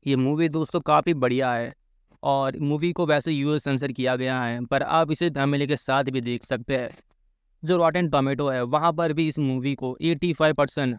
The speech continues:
हासिल है, तो आप समझ सकते हैं कि मूवी में वाकई ही दम है। चलिए एक नज़र इसके बॉक्स ऑफिस कलेक्शन की तरफ ही डालते हैं, क्योंकि कई बार लोग ये सोचते हैं अगर मूवी का कलेक्शन सही है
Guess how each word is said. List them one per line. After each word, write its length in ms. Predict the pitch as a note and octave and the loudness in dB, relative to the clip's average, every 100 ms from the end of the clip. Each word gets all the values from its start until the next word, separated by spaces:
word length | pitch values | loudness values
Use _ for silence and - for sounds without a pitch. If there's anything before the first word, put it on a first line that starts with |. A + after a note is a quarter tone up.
| - | -2
हासिल 360 | B2+ A#2+ C3+ | -2 0 -2
है, 220 | A#2+ - B2 | -4 -8 -10
तो 240 | C3+ D3+ | -6 2
आप 140 | E3 | 2
समझ 280 | D#3 C#3 D3 | 2 -2 -2
सकते 320 | - C#3+ - C#3+ | 0 -2 0 0
हैं 160 | C3+ | 0
कि 120 | A#2+ C3+ | -2 -2
मूवी 280 | C3 C3 | 0 0
में 120 | D3 D3 | 0 2
वाकई 320 | C3 A#2+ C#3+ | 2 2 0
ही 120 | B2+ | -4
दम 240 | B2 A#2+ A#2+ | -2 -2 -2
है। 120 | B2+ C3+ - _ _ _ _ _ | -6 -12 -14 _ _ _ _ _
चलिए 280 | - F3+ G3 F3 | 0 2 2 2
एक 60 | E3 | 2
नज़र 280 | D#3 D#3 | 2 2
इसके 240 | D3+ - D#3 | 0 -2 -2
बॉक्स 280 | C#3+ C#3+ D3 | 2 2 0
ऑफिस 180 | D3 | -2
कलेक्शन 340 | - C3+ C3+ C#3+ | 0 0 0 -2
की 40 | |
तरफ 220 | C3+ C3 | 0 -2
ही 40 | C#3+ | 0
डालते 320 | B2+ A#2 A#2 | -2 -2 -4
हैं, 240 | A#2+ A#2+ B2 - _ - | -6 -8 -12 -16 _ -4
क्योंकि 200 | D#3 E3 | 0 0
कई 200 | D#3 E3 | 2 2
बार 200 | E3 D#3 | 2 2
लोग 260 | C3+ D3 C3+ | 0 0 0
ये 140 | C3+ | -2
सोचते 380 | B2+ B2 - C3+ | -2 -6 -4 -2
हैं 260 | B2 A#2+ A#2+ | -2 -4 -6
अगर 220 | D3 D#3+ | -2 0
मूवी 300 | D3 C3+ C3+ | 2 0 0
का 100 | D3 | 0
कलेक्शन 320 | C#3+ C#3 C#3 D3 | 0 0 0 -2
सही 240 | C3 C3 | 0 -2
है 240 | B2 A#2+ | -2 -6